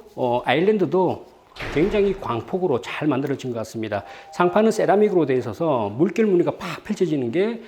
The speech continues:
상당히 멋져 보이고요. 그리고 뒤쪽으로 펼쳐진 요런 미드웨이 공간에도 동일한 톤의, 어, 세라믹 상판을 썼기 때문에 통일감도 같이,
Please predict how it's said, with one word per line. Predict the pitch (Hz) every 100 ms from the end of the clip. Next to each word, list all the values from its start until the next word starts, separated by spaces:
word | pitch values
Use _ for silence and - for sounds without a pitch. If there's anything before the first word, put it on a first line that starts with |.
| -
상당히 | - 160 165 123
멋져 | 165 208
보이고요. | 180 135 135 120 151 226 - -
그리고 | - 120 175 240 - - -
뒤쪽으로 | - 139 233 233
펼쳐진 | - 202 185 156 147
요런 | 131 160 180 190 147
미드웨이 | 127 180 190
공간에도 | 143 120 117 110 147 170 - - -
동일한 | 160 208 160 113 98 -
톤의, | - 139 110 147 208 208 - - _
어, | 113 107
세라믹 | 160 151 175
상판을 | 147 123 143
썼기 | - -
때문에 | 143 117 110 131 110
통일감도 | - 139 143 143 117 110 160 -
같이, | - - - 117 95